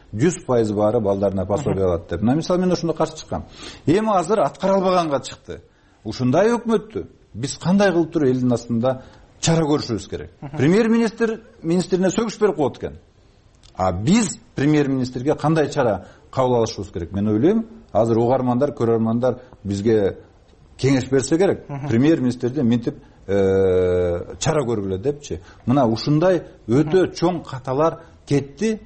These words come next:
Speaker 1: мен ойлойм, кадрдын аркасынан.
Speaker 2: Мына кадрлардын,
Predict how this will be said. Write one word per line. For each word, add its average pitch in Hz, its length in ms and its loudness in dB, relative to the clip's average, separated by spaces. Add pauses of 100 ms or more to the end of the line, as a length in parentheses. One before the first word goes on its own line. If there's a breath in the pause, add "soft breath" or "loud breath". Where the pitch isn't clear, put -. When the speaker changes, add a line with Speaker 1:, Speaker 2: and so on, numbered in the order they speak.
(140)
Speaker 1:
мен 123 220 2
ойлойм, 120 420 2
кадрдын 139 560 0
аркасынан. 92 540 -6 (400 soft breath)
Speaker 2:
Мына 170 340 2
кадрлардын, 185 920 -2